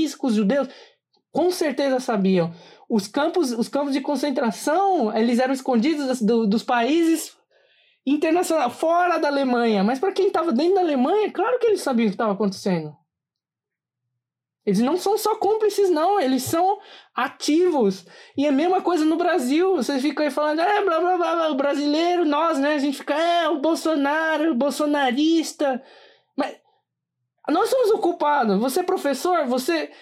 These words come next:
vo-, por exemplo, se você é professor, você tem essa responsabilidade de, de, de fazer o aluno desenvolver um pensamento crítico pra ele saber se ele tá votando num estúpido ou não.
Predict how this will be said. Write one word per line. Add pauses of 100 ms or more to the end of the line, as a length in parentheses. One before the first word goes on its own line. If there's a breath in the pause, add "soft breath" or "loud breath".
(260 loud breath)
vo-, (260)
por
exemplo,
se
você
é
professor,
você
tem
essa
responsabilidade
de,
de,
de
fazer
o
aluno
desenvolver
um
pensamento
crítico (340)
pra
ele
saber
se
ele
tá
votando
num
estúpido
ou
não.